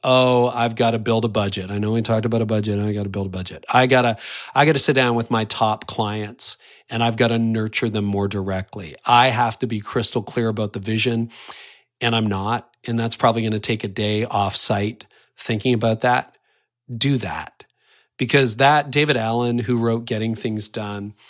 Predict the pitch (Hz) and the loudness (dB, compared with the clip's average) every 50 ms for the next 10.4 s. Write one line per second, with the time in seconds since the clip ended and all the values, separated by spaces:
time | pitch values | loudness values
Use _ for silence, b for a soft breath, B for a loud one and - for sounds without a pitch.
0 | B B B B B B B - 165 147 - 143 131 - - 147 131 127 120 117 | B B B B B B B -6 -4 2 4 4 4 4 0 -2 0 0 0 0
1 | 117 - - - 127 131 139 139 131 123 120 117 110 - - - 120 117 123 123 | -2 -4 -2 2 2 4 4 2 0 0 0 0 0 -4 -4 -4 -4 -2 0 0
2 | 120 107 117 113 107 110 104 - - 120 107 104 104 101 - - - 113 104 104 | 0 0 0 0 0 -2 -4 -4 -6 -6 -4 -4 -4 -4 -6 -4 -4 -4 -4 -4
3 | 104 110 113 - 120 120 117 131 117 110 107 104 104 107 113 - - - - - | -4 -6 -6 -6 -8 -4 -4 -2 -2 -2 -2 -4 -4 -6 -6 -6 -6 -6 -6 -6
4 | - - 107 101 98 92 87 95 92 87 85 82 80 80 82 - b b b b | -8 -8 -8 -6 -6 -8 -8 -10 -10 -10 -10 -12 -14 -16 -18 -20 b b b b
5 | b b b - - 123 131 143 143 - - 160 - - - 147 131 - 131 120 | b b b -6 -2 2 2 2 4 4 2 0 0 0 -2 -2 0 0 0 0
6 | 117 110 101 104 - 120 117 - 120 110 110 104 104 - _ _ 113 120 113 120 | 0 0 -2 -2 -4 -6 -4 -4 -6 -6 -4 -6 -8 -10 _ _ -6 -6 -6 -4
7 | - - - 127 123 123 120 117 110 - 113 110 107 - 117 107 104 101 101 98 | -6 -6 -4 0 0 0 0 0 -2 -2 -2 -4 -4 -4 -4 -4 -4 -4 -6 -8
8 | - - - 113 107 104 98 98 98 98 - B B B B B B B B B | -8 -6 -6 -4 -2 -2 -4 -4 -6 -8 -10 B B B B B B B B B
9 | B B B B B B B B - 120 127 147 170 160 131 147 147 143 131 117 | B B B B B B B B -2 2 2 2 2 2 2 4 4 4 2 2
10 | 127 120 120 127 127 123 120 | 2 4 4 4 2 2 -2